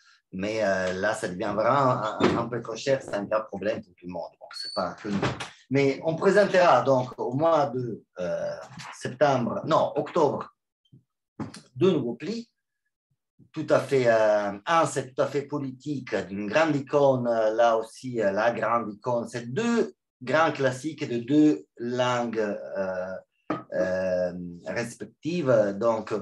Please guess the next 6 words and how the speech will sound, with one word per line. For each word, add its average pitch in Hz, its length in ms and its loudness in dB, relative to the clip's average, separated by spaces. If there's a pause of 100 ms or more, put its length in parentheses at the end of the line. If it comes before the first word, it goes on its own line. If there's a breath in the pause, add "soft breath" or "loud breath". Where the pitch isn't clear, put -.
(360 soft breath)
le 180 480 8
grand 160 340 4
écrivain 147 540 4
de 131 120 4
langue 127 240 2
anglaise, 117 720 -2